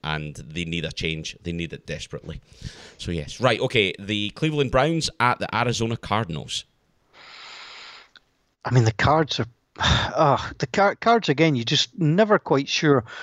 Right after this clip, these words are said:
Speaker 2: what you were gonna get. I thought the Steelers handled them pretty easily.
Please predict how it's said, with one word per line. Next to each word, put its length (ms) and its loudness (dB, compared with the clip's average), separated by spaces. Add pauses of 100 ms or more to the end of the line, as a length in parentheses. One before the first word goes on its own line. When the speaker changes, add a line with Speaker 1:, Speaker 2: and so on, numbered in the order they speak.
(180)
Speaker 2:
what 240 4
you 60 4
were 80 4
gonna 220 4
get. 220 4
I 40 -4
thought 220 0
the 60 -6
Steelers 480 2
handled 360 2
them 220 2 (340)
pretty 320 2 (140)
easily. 360 4